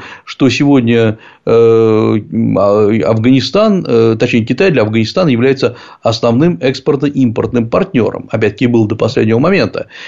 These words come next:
И Китай уже очень плотно привязал к себе Афганистан.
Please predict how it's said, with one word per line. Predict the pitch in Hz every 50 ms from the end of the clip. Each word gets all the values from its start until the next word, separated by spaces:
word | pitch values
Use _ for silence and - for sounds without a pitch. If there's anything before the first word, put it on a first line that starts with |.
| - - _
И | 127 117
Китай | 113 120 131 127 160 156 156
уже | 165 175 151 165 240 247
очень | 226 170 - 190 170 -
плотно | - 190 196 196 170 - - 117
привязал | 104 - 113 110 117 120 117 120 110 107
к | -
себе | - 113 110 110 104
Афганистан. | 101 107 123 139 143 - - - - - -